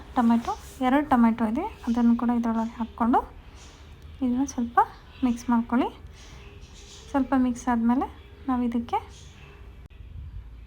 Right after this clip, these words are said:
ಚೆನ್ನಾಗಿ ಸ್ವಲ್ಪ ಎಣ್ಣೆಲಿ ಫ್ರೈ ಆಗಬೇಕು.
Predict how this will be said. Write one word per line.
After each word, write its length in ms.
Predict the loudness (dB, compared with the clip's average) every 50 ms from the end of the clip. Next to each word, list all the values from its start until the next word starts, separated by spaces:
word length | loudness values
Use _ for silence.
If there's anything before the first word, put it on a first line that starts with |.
| -20 -20 -20 -20 -20 -20 -20 -20 -20 -16 -16 -8
ಚೆನ್ನಾಗಿ 340 | -2 0 0 2 2 0 0 -2
ಸ್ವಲ್ಪ 220 | -2 -4 -2 -2 0 0 2
ಎಣ್ಣೆಲಿ 340 | 4 4 4 2 2 0 -2 -4 -10 -16 -18 -20 -18 -18 -18 -20 -20 -20 -20 -18 -18 -18 -18 -18 -18 -10 -4
ಫ್ರೈ 160 | -2 0 2 2 2 0
ಆಗಬೇಕು. 380 | 0 -2 -4 -4 -2 0 -2